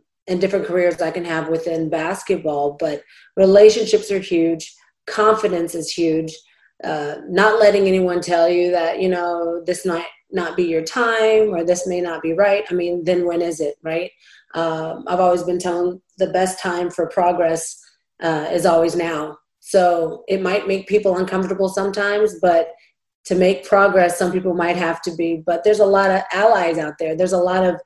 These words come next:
men, obviously, I got my opportunity from men who see me as someone with a lot of experience, who come from basketball,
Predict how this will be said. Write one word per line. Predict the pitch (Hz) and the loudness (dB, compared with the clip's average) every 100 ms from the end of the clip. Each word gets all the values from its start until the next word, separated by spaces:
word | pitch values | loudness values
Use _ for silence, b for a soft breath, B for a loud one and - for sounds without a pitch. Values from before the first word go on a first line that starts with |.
| b b | b b
men, | 185 190 208 190 | 0 4 4 2
obviously, | 170 202 202 190 - 180 | 0 2 2 0 -4 -6
I | 175 202 | -2 0
got | 185 175 | 0 0
my | 175 196 | -2 -2
opportunity | 170 180 - 233 202 175 175 | -2 -6 -2 0 0 0 -2
from | - 185 | -2 0
men | 180 226 175 302 _ _ _ - | 2 2 2 -2 _ _ _ 2
who | 196 190 185 185 _ | 4 6 2 -2 _
see | - - 214 208 | -14 4 6 8
me | 208 214 208 | 8 8 6
as | 180 180 | 2 -2
someone | 202 185 185 180 | -2 -2 -2 -4
with | 175 | -2
a | 175 | -2
lot | 175 185 | 0 0
of | 185 | -2
experience, | 180 - - 202 208 170 165 170 - b b - | -4 -6 -4 -2 0 -2 -4 -8 -14 b b -4
who | 190 | -2
come | - 202 202 | 0 -2 -2
from | - 196 190 180 | -2 0 0 0
basketball, | 170 185 220 - - 151 147 156 | 0 0 -2 -2 -4 -4 -4 -6